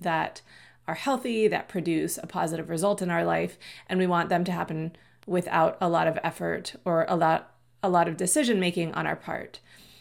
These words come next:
And this is another reason why willpower doesn't work. Willpower is basically making a decision in the moment to take aligned action.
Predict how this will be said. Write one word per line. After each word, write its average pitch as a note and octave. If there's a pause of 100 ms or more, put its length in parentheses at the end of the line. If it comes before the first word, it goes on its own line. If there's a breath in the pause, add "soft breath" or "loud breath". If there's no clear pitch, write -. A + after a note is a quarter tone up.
(380 loud breath)
And F3+ (760)
this B3
is B3+ (380)
another G#3+
reason F#3+
why E3+ (300)
willpower F3+
doesn't E3
work. F3
Willpower G3
is F#3
basically F3 (800 loud breath)
making G3
a F3
decision F3+ (200)
in G#3
the F#3
moment E3 (640)
to F#3
take F#3+
aligned D#3+
action. -